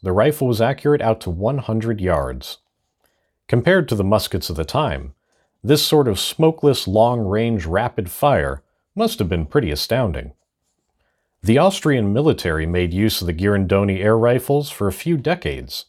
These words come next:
and for a while past that in the hands of their sharpshooters. The soldiers enjoyed being able to reload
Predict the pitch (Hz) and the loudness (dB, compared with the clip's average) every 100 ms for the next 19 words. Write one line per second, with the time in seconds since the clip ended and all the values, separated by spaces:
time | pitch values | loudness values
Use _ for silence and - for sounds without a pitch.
0 | _ _ _ _ _ _ 120 165 170 - | _ _ _ _ _ _ -2 2 2 2
1 | 117 104 117 117 - 156 170 - 80 78 | 2 4 4 4 2 0 0 -2 -2 -2
2 | - 107 101 95 107 90 80 73 73 - | -6 -6 -2 0 0 -2 -4 -6 -6 -2
3 | 139 143 - 71 - - - _ _ _ | -2 -2 -8 -10 -12 -18 -20 _ _ _
4 | _ _ _ _ _ _ _ - 135 - | _ _ _ _ _ _ _ 0 2 4
5 | 214 233 101 90 107 104 92 110 107 92 | 4 2 0 -2 -2 -2 2 4 4 2
6 | 107 104 104 90 87 90 107 104 110 135 | 0 2 0 0 -4 -2 0 2 4 4
7 | 82 | 2